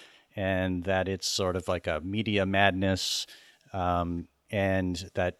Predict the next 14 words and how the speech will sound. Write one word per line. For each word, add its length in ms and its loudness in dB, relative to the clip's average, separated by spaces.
you 140 -4
know, 320 -2
uh, 260 0
it's 300 -4
destroying 540 4
the 100 4
economy 640 4
in 100 0
ways 360 4
that, 240 -4
uh, 400 -2
don't 240 2
justify, 640 0
uh, 220 2